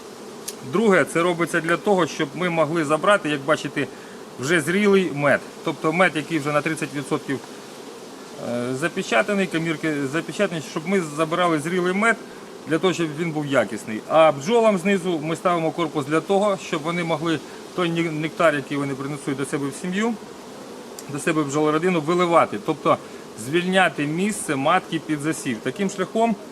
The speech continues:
коли ми отримуємо пасіку, бджолосім'ї не так просідають, не так знашуються від взятку соняшника, тому що матка має майже постійно можливість куди засівати. Друге, чому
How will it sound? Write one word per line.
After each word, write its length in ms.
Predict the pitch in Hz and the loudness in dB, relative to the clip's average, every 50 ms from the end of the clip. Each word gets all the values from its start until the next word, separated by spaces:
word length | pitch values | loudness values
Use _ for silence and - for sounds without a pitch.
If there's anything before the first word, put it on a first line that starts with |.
| - - - - - - - - - | -16 -16 -16 -16 -16 -16 -12 -8 -2
коли 180 | 151 165 180 196 | 2 4 4 4
ми 160 | 190 180 175 | 4 4 4
отримуємо 600 | 170 170 - 185 196 185 175 170 175 175 165 156 | 2 4 6 6 6 6 6 4 2 2 2 2
пасіку, 520 | - 190 196 208 - 196 180 - 151 135 - - - - - - - - - - - - - - - - - - - - - - - - - - - - - - - - - 131 | 4 6 4 6 4 2 -2 0 0 -2 -2 -4 -10 -12 -12 -12 -12 -12 -12 -12 -12 -12 -12 -12 -10 -10 -12 -14 -14 -14 -14 -14 -14 -14 -16 -14 -14 -14 -14 -14 -14 -14 -8 -2
бджолосім'ї 580 | 156 185 180 180 - - 202 208 196 190 180 | 0 2 2 2 2 2 2 2 4 4 4
не 100 | 165 165 | 4 4
так 200 | - 190 180 180 - - - | 4 4 4 4 2 -4 -2
просідають, 720 | - 185 180 156 - 185 165 160 185 175 160 135 127 117 | 0 0 0 0 -2 -2 2 6 8 8 8 6 4 0
не 100 | 143 156 | -4 -2
так 220 | - 196 185 170 143 | 2 4 4 2 2
знашуються 540 | 143 175 180 175 - - 165 147 - 156 156 | 2 2 2 2 2 0 -2 -2 0 -2 -2
від 200 | 147 156 160 143 - - - - - - - - - - 117 | 0 0 0 -2 -2 -10 -12 -14 -14 -14 -14 -14 -12 -10 -4
взятку 380 | 113 120 175 160 156 - - - - | 2 6 6 6 6 4 0 -8 -4
соняшника, 600 | - 208 208 196 170 147 - 131 117 - 110 95 - - - - - - - - - - - - - - - - - - - | 0 0 2 2 2 0 0 -4 -2 2 0 0 0 -2 -10 -14 -14 -14 -14 -14 -14 -14 -14 -14 -14 -14 -14 -14 -10 -6 -4
тому 180 | 160 175 175 | -2 -2 -2
що 160 | 147 - 170 156 | -2 -2 -2 0
матка 440 | 170 196 208 202 - - 160 131 113 - - - - - - - | 2 2 2 2 2 2 0 0 0 -4 -12 -14 -14 -12 -6 -2
має 320 | 139 170 185 185 175 165 | 0 2 4 4 4 4
майже 360 | 156 165 175 175 165 143 160 156 | 4 4 4 4 4 4 2 0
постійно 600 | - 160 135 - - 208 208 202 190 185 160 - - - - - - - - | 0 0 -4 -2 -2 0 2 4 4 4 2 2 -2 -12 -14 -14 -14 -8 -2
можливість 640 | 139 160 160 147 165 175 190 202 196 185 170 - - | 2 2 2 2 2 2 4 4 4 4 2 0 -2
куди 380 | - 143 139 165 185 185 170 - - 120 | -4 -4 -2 0 2 2 2 0 -2 -4
засівати. 580 | 120 156 - - 175 156 151 131 104 90 - 95 - - - - - - - - - - - - - - - - - - - - - 131 | -4 -4 -2 -2 -2 2 4 4 4 4 2 -6 -10 -12 -14 -14 -14 -14 -14 -14 -14 -14 -14 -14 -14 -14 -14 -14 -14 -14 -14 -12 -8 -2
Друге, 320 | 143 202 226 208 170 156 127 | 0 2 4 4 4 4 2
чому 460 | - - 185 202 220 247 247 233 | 2 0 0 2 4 4 4 4